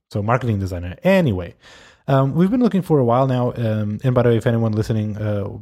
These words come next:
you know, if that sounds like a cool gig and wa-, you wa-, you wanna work with me, um, hit me up. <laughs> But that means that for a while now,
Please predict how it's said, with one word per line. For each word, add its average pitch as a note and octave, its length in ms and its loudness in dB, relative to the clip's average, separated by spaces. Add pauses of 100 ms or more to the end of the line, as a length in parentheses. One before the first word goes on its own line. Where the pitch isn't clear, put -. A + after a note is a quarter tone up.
(420)
you A#2+ 80 -6
know, G2 220 -6 (200)
if A2 120 -10
that G#2+ 180 -6
sounds G#2 200 -4
like G#2+ 120 -6
a G#2 40 -14
cool A2 180 -4
gig G#2 200 -2
and G2+ 160 -4
wa-, G2+ 80 -10 (100)
you G#2 160 -10
wa-, G#2 140 -10
you G#2+ 240 -14
wanna G#2+ 160 -8
work G#2 240 -8
with A2+ 80 -6
me, G#2+ 240 -6 (560)
um, F#2+ 420 -4 (160)
hit - 180 -20
me A2+ 140 0
up. - 160 -4 (480)
<laughs> - 80 -8 (600)
But C#3+ 440 4 (320)
that A#3+ 160 6
means A3+ 220 6
that D#3 180 6
for E3+ 400 6
a C#3 120 2
while G#3 260 4
now, G2+ 480 -4